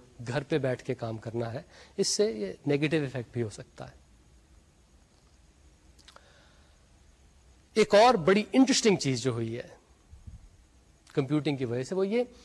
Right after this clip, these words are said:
کہ مارکیٹنگ جو ہے نا، یعنی اگر آپ نے کوئی چیز بیچنی ہے، چاہے کوئی سروس ہے یا کوئی پروڈکٹ ہے آپ نے بیچنی ہے، بہت سارے لوگوں میں بیچنی ہے، تو ایک زمانے میں، بلکہ آج بھی،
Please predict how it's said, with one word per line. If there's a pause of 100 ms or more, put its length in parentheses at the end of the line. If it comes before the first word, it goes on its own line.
(300)
کہ (360)
مارکیٹنگ
جو
ہے
نا،
یعنی (300)
اگر
آپ
نے
کوئی
چیز
بیچنی
ہے،
چاہے
کوئی
سروس
ہے (760)
یا
کوئی
پروڈکٹ
ہے
آپ
نے
بیچنی
ہے، (100)
بہت
سارے
لوگوں
میں
بیچنی
ہے، (440)
تو (160)
ایک
زمانے
میں، (800)
بلکہ
آج
بھی،